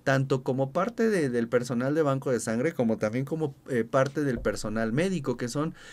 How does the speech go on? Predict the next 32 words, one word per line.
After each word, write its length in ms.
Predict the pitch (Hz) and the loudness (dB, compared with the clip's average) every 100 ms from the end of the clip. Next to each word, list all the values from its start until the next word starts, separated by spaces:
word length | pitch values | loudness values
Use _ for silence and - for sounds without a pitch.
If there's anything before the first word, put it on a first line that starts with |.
| - | -8
pues, 180 | - 220 | -2 0
finalmente 760 | 220 196 190 180 175 180 175 127 | 0 0 2 0 0 0 0 2
los 260 | 131 131 | 0 0
que 320 | - 143 160 110 | 0 0 0 0
durante 460 | 113 110 107 110 | -2 -2 -2 -2
el 80 | 101 | 0
evento 360 | 107 123 139 160 | 0 0 0 0
transfusional 760 | 143 113 - - 98 107 131 - - | 0 -2 -6 -6 -4 -2 -4 -8 -20
son 200 | - 156 | -6 0
los 160 | 165 170 | 0 0
encargados 760 | 139 131 120 127 131 143 127 | 0 2 2 4 2 0 0
de 260 | 123 131 135 - 127 | 0 0 0 -8 -4
monitorizar, 800 | 135 165 170 160 151 - 120 127 | -2 0 0 0 0 2 0 0
pues, 180 | 127 | -4
al 140 | 110 98 | -4 -4
paciente 460 | 104 - 113 110 | -4 -2 -2 0
receptor 560 | 123 110 - - 101 101 | 0 -2 -4 -4 -2 -2
de 120 | 98 | -2
esta 200 | 101 107 | -4 -6
transfusión. 640 | - 101 104 135 190 226 233 - - | -6 -8 -6 -2 0 0 -2 -18 -20
Entonces, 220 | - 156 | -4 2
a 60 | 175 | 6
veces 260 | 160 170 165 | 6 4 2
el, 200 | 143 131 | 2 4
los, 240 | 127 135 | 2 2
el 120 | 139 | 0
personal 400 | 131 123 127 131 | 0 0 0 0
médico, 440 | 131 135 139 131 117 | 2 2 0 -2 -4
el 80 | |
personal 420 | 95 107 113 113 123 | -6 -6 -2 -2 0
de 60 | |
enfermería 640 | 135 120 95 95 107 127 | -2 -2 -4 -2 0 0